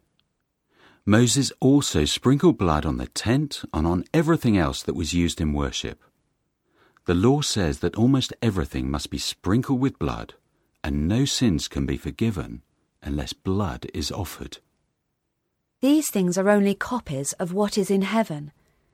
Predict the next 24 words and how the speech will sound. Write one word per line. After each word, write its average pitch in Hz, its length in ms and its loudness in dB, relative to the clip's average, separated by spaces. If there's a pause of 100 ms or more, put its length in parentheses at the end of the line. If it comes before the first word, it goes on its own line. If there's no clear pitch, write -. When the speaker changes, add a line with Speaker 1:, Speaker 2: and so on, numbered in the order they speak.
(200)
Speaker 2:
and 208 160 0
so 233 120 2
they 226 120 2
had 233 200 2
to 226 60 -6
be 214 160 2
made 208 260 2
holy 208 340 4
by 185 200 0
these 185 200 -2
ceremonies. 156 680 -4 (1160)
But 220 100 -2
the 226 100 6
real 277 280 8
things 185 320 0
in 165 80 -4
heaven 156 500 -8 (160)
must 220 260 -2
be 247 120 2
made 214 240 4
holy 196 320 4
by 190 180 2
something 196 420 0
better. 170 440 -4